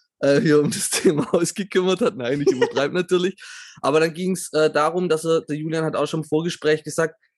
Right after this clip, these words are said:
der hat sich dann so auf die Kleinigkeiten konzentriert, die eigentlich ein Bauherr gar nicht, ähm, entscheiden soll. Ja, das sollte man ihm eigentlich abnehmen.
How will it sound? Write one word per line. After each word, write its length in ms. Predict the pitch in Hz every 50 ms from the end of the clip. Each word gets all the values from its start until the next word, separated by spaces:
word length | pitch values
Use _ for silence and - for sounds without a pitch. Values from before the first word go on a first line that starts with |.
| _ _ _ -
der 80 | 131 135
hat 100 | 147 -
sich 100 | - 170
dann 120 | 180 185
so 100 | 175 185
auf 80 | 175 175
die 120 | - 156
Kleinigkeiten 680 | - 151 151 170 202 214 208 - - 139 143 151 147
konzentriert, 680 | - 160 151 143 - 156 139 - - 160 170 185 180 -
die 120 | 147 -
eigentlich 520 | - 139 147 170 185 185 170 170 175 170 -
ein 140 | 156 143
Bauherr 540 | 143 135 139 165 165 170 170 175 175 175 - _ _ _ _ _ _ -
gar 160 | 151 135 151
nicht, 340 | 190 214 220 202 - - -
ähm, 440 | 170 175 180 175 180 180 165 - _ _
entscheiden 640 | - 160 160 - - 143 147 156 196 208 202 254 240 220
soll. 380 | - - - 170 143 131 123
Ja, 120 | 131 147 170
das 140 | 165 156
sollte 220 | - - 160 - 156
man 80 | 170
ihm 120 | 160 170 - -
eigentlich 340 | 156 165 160 151 - -
abnehmen. 760 | 160 - - - 208 196 180 156 143 143 135 - - 85 -